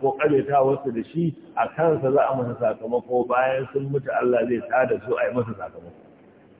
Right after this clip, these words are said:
Wannan shi ne saƙon da suka zo musu. Amma mai faru,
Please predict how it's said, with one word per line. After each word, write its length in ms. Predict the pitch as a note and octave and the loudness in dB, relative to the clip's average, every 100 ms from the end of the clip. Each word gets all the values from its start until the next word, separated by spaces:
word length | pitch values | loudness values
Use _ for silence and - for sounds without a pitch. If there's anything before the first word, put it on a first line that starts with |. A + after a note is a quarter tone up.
| - | -2
Wannan 240 | B2 B2+ A2+ | 0 2 0
shi 60 | |
ne 80 | A#2+ | -2
saƙon 300 | - - - | -2 -4 -6
da 60 | F#2+ - | -6 -10
suka 60 | F#2 | -14
zo 100 | - | -16
musu. 320 | - - - - - - _ _ - | -18 -20 -20 -20 -20 -20 _ _ -8
Amma 240 | G#2 A#2+ C#3 | -2 2 4
mai 160 | C3 | 4
faru, 480 | A#2+ A#2+ A#2 A#2 A#2 | 6 4 4 2 -2